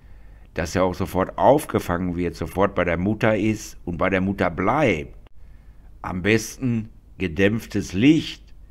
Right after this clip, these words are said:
weil schließlich kommt er so aus einem gedämpften Licht heraus. Kurzum, der schöpferische Plan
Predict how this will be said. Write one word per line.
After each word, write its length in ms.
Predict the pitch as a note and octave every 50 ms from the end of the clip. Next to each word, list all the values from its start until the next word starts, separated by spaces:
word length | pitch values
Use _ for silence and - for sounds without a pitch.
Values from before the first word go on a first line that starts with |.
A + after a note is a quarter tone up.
| - - - - - - - -
weil 160 | E2 E2+ E2+
schließlich 580 | D#2+ - - F#2 G2+ G2+ G2 - G#2+ F#2 - -
kommt 300 | - C3+ D#3 F3+ E3 -
er 120 | A2+ F#2+
so 140 | D#2 F#2 F2
aus 220 | F2+ F#2+ F#2 -
einem 260 | - F2+ F#2 F#2 F#2 F2+
gedämpften 720 | F#2+ E2+ D#2+ F2 E2+ E2+ F#2 F#2 - - - - E2 E2
Licht 420 | E2 D#2+ F2 F2+ E2 - - -
heraus. 720 | E2+ E2 D2+ D#2 D2+ D2+ D2+ D2+ C2 A1+ - - - - - - - - - - - - - - - - - - - - - - - - - - - -
Kurzum, 760 | - - A#2+ B2 A#2+ A#2+ - A#2+ B2+ C#3 D#3 F3+ E3+ - D#2+ - - - - - - - -
der 80 | F#2 F2+
schöpferische 720 | - - G#2 A#2+ B2 - - A#2+ - A#2+ G#2+ - A2 G2
Plan 580 | - - F2 F2 F2+ G2+ A#2 C3+ E3+ E3 E3